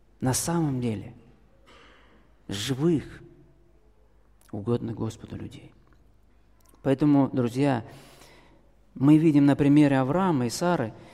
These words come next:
И ещё очень интересный пример есть, это Моисей.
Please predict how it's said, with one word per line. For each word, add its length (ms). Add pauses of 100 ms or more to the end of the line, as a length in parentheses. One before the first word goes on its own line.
(180)
И 540 (260)
ещё 300
очень 240
интересный 440
пример 360
есть, 280
это 460 (640)
Моисей. 640